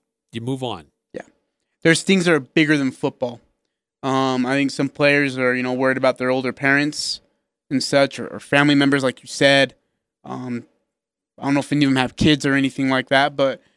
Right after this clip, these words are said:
Speaker 2: yeah, I, I know it's a major concern. Yeah, so you bring up a great point. That's a, that, that's a great way to put it. Love it.
Speaker 1: So,
Speaker 2: Uh,
Speaker 1: based on my conversation earlier and the points I was making,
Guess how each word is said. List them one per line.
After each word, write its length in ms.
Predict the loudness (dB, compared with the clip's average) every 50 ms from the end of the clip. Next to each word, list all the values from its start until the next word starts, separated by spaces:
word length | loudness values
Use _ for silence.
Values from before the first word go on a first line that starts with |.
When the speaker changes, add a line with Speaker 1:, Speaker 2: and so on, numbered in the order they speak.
| _ _ _ _ -2
Speaker 2:
yeah, 180 | 0 0 0 0 -4 _ _ -4
I, 100 | -4 -2
I 260 | -2 -2 -2 -2 0
know 120 | 0 0
it's 120 | -2 -2 -4
a 40 | -6
major 480 | -4 -2 0 0 0 0 0 -2 -4
concern. 320 | -4 -6 -8 -4 -2 0 2
Yeah, 160 | 2 2 0
so 140 | 0 -2 0
you 60 | 2
bring 140 | 4 2 2
up 80 | 2
a 60 | -2
great 200 | -2 -2 -2 -2
point. 320 | -2 -4 -6 -6 -6 -10 -16 -20 _ -10
That's 160 | -8 -8 -8
a, 40 | -6
that, 200 | -2 -2 -2 -2
that's 200 | -2 -4 -4 -4
a 60 | -4 -2
great 140 | -2 0
way 80 | 0 0
to 60 | 0
put 180 | 0 -2 -4 -4
it. 120 | -4 -10 _ _ _ -4
Love 140 | -4 -4 -4
it. 120 | -8 -16 _ _ _ _ _ _ _ _ _ _ _ _ _ _ _ _ _ _
Speaker 1:
So, 160 | -4 2 4 6
Speaker 2:
Uh, 220 | 6 6 4 0 -6 _ _ _ 6
Speaker 1:
based 240 | 6 6 8 6 4
on 80 | 6
my 100 | 6 4
conversation 680 | 4 4 2 4 4 4 4 6 6 6 6 4 0 0
earlier 520 | 4 4 6 6 6 4 2 0 -4 -6 -8
and 200 | -12 -14 -10 -6
the 80 | -6 -4
points 340 | 0 2 2 2 2 0 0 2
I 140 | 2 4
was 200 | 4 4 2 0
making, 540 | 2 2 2 2 2 0 -12 -12 -14 -18 -20